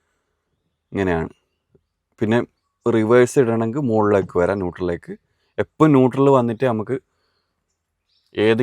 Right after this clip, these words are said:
ഗിയറിലേക്ക് പോകാൻ പറ്റും. അതായത് ന്യൂട്രൽ സെൻറ്റർ ഫസ്റ്റ് എടുക്കേണ്ട ഫസ്റ്റിലിട്ടിട്ട്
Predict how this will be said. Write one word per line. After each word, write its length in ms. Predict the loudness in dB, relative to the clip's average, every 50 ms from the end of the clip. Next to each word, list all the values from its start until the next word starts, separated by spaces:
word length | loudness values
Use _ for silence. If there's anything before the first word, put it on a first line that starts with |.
| -2
ഗിയറിലേക്ക് 440 | 0 2 2 2 2 0 -2 -4 -8 -8 -2
പോകാൻ 200 | 0 2 2 2 -2
പറ്റും. 220 | -6 -10 -12 -16 -20 _ _ -4
അതായത് 240 | 0 0 0 0 0 0
ന്യൂട്രൽ 320 | 0 -2 -2 -2 -4 -4 -2 -2
സെൻറ്റർ 300 | -2 -2 -2 -2 -4 -4 -4 -6 _ _ -20 -20 -20 -20 -20 -20 _ _ _ _ _ _ 2
ഫസ്റ്റ് 380 | 2 2 2 -2 _ _ 4 6
എടുക്കേണ്ട 340 | 6 4 2 0 0 0 0 2 4
ഫസ്റ്റിലിട്ടിട്ട് 680 | 4 2 2 2 -2 -2 -2 -4 -4 -8 -12 -12 -14